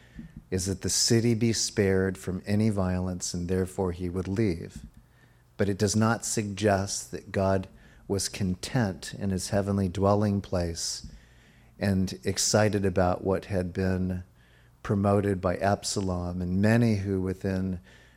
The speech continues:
the area of David's administration had been traitorous.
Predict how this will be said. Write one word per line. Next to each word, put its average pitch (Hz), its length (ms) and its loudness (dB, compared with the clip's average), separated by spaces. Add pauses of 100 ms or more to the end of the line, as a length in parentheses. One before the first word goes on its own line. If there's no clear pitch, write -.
(160)
the 92 220 0
area 98 400 4
of 92 360 -8
David's 95 420 2
administration 92 1400 -2
had 85 260 -6
been 87 280 -4
traitorous. - 1200 -6